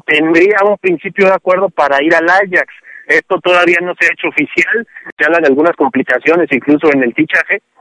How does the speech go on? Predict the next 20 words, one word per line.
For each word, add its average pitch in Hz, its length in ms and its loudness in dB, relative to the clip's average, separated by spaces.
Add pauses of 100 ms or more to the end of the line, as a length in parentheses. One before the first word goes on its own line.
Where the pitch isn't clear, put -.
pero 139 220 2
bueno, 254 220 2
también 196 360 -2
sería 175 360 0
ahí 165 180 2
una, 147 760 0
pues 151 200 0
una 233 140 4
piedrita 160 460 0
en - 60 0
el 151 80 -4
zapato 202 400 0
para 143 240 2
el 123 80 0
Tan 196 220 0
Ortiz, 202 400 2
¿no? 165 200 0
Si 165 120 -2
se 151 180 0
va, 220 260 0